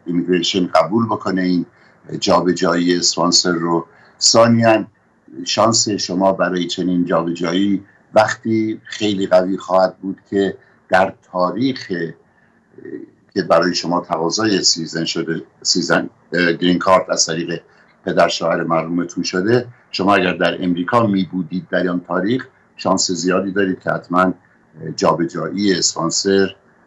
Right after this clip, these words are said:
مورد تصویب قرار بگیره. خانم فرزانه، مرحوم فرمودن، من و دخترم در سال دو هزار و شش موفق به بحث گرین کارت شدیم.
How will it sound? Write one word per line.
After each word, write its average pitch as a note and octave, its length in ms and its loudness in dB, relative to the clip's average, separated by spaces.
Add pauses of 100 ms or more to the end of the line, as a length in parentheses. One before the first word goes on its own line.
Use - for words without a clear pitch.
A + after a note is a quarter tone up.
مورد E2 340 0
تصویب E2+ 540 -2
قرار D#2+ 260 -4
بگیره. - 400 -18 (880)
خانم A#2 300 6
فرزانه، F#2+ 720 2
مرحوم G#2+ 340 2
فرمودن، F#2+ 380 0
من G2+ 220 0
و F#2 80 0
دخترم G#2+ 420 0
در F2 120 0
سال F#2 300 -2
دو F#2 180 0
هزار E2+ 380 0
و D#2+ 40 -6
شش - 480 0 (360)
موفق F2+ 320 4
به G2 60 0
بحث - 300 2
گرین F2 260 -2
کارت - 260 0
شدیم. - 320 -14